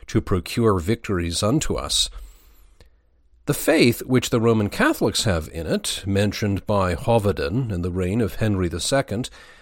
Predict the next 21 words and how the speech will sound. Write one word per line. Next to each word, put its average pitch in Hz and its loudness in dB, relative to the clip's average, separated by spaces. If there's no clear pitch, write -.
when 69 -8
England, 113 4
France, 110 0
and 95 -2
Flanders 117 2
distinguished 120 0
themselves 101 0
by 98 2
their 101 4
varieties 98 2
of 104 0
it, 104 -2
ever 101 -2
since 117 4
retained, 143 2
is 131 2
abominable 123 6
to 151 0
all 143 4
real 131 6
Protestants. 117 0